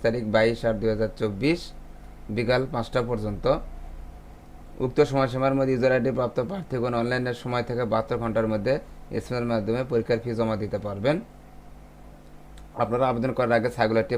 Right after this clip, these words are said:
ভালোভাবে দেখে নেবেন, এরপর আপনারা আবেদন করবেন। যে-, যেহেতু এটা পূর্ণ নিয়োগ বিজ্ঞপ্তি, সেক্ষেত্রে আবেদনের সময় আরও বেশি থাকতে পারে। আপনারা আবেদন করার আগে সার্কুলারটি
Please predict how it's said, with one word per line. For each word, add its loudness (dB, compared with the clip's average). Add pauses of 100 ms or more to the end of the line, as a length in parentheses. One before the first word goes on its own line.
ভালোভাবে 4
দেখে 0
নেবেন, 2 (420)
এরপর 2
আপনারা 4
আবেদন 0 (100)
করবেন। 2 (400)
যে-, -8 (580)
যেহেতু 6 (100)
এটা 8 (960)
পূর্ণ 6 (120)
নিয়োগ 6
বিজ্ঞপ্তি, 2
সেক্ষেত্রে 4 (340)
আবেদনের 4
সময় 4 (280)
আরও 8
বেশি 0
থাকতে 0
পারে। 6 (520)
আপনারা -2
আবেদন 0
করার 6
আগে 4
সার্কুলারটি 2